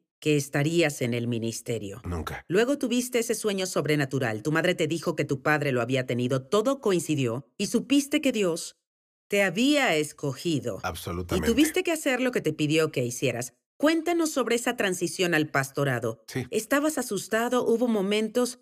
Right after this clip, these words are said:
Speaker 1: Porque piensas a veces, cuando pasas por esas puertas, "¿Cómo voy a hacer esto?". Pero de nuevo, cuando conoces al Señor, Él dijo, "Nunca te abandonaré, jamás te dejaré, te acompañaré hasta el fin del mundo, no estás solo en eso". Cuéntanos sobre ese proceso para ti.
Speaker 2: Sí, eh, sientes todos los sentimientos,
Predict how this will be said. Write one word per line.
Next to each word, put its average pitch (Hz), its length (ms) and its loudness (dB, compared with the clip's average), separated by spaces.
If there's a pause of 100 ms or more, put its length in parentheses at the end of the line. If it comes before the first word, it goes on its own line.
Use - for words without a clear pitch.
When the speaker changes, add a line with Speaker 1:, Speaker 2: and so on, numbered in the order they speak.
(120)
Speaker 1:
Porque 262 300 2
piensas 330 540 2
a 226 80 2
veces, 185 480 0
cuando 123 420 0
pasas 151 540 0
por 120 240 -4
esas 143 320 -2
puertas, 156 580 0 (220)
"¿Cómo 233 320 2
voy 226 300 2
a 139 80 0
hacer 120 380 -2
esto?". 131 540 -2
Pero 156 160 2
de 180 140 4
nuevo, 214 580 0 (220)
cuando 127 280 0
conoces 190 460 2
al 208 120 0
Señor, 208 520 -4
Él 143 160 0
dijo, 147 400 2
"Nunca 165 420 2
te 127 100 -2
abandonaré, 165 580 0
jamás 135 420 0
te 123 120 -2
dejaré, 131 440 0
te 170 80 -2
acompañaré 120 520 -2
hasta 127 180 -4
el 113 80 -6
fin 160 200 2
del 135 160 2
mundo, 156 380 0
no 139 80 0
estás 135 260 -2
solo 151 220 2
en 120 140 -2
eso". 92 240 -8
Cuéntanos 247 360 0
sobre 190 220 0
ese 180 160 -2
proceso - 460 -2
para 113 200 -6
ti. - 200 -12
Speaker 2:
Sí, 139 280 -2
eh, 143 280 -4
sientes 160 460 0
todos 135 260 0
los 92 100 -4
sentimientos, 87 800 -4